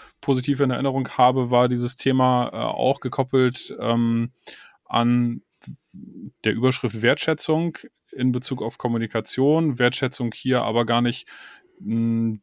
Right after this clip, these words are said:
direkt dem Menschen gegenüber, also im Sinne von, äh, wertschätzend zu sagen, „Hast du super gemacht“ oder so, das, äh, das, das meine ich nicht, sondern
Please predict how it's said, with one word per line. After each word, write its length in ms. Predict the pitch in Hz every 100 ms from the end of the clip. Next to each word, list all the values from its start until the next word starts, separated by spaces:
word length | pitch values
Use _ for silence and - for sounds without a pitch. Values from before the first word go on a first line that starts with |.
| -
direkt 560 | 139 127 131 - -
dem 180 | 123 113
Menschen 680 | 113 151 - 170 170 175 165
gegenüber, 720 | - 151 156 160 165 185 202
also 160 | 131 123
im 80 | 113
Sinne 200 | 123 120
von, 420 | - 123 123 120
äh, 380 | 120 120 120 117 - - - -
wertschätzend 480 | 123 - 123 127
zu 80 | 120
sagen, 260 | 120 127 120
„Hast 160 | 123
du 40 | 120
super 260 | 127 175
gemacht“ 280 | 160 170 -
oder 180 | 160 151
so, 120 | 160
das, 280 | 156 139 -
äh, 540 | 120 123 123 120 117
das, 280 | 123 123 -
das 200 | - 120
meine 200 | 123 123
ich 140 | 120 -
nicht, 480 | 113 120 127 151
sondern 360 | - 123 123 123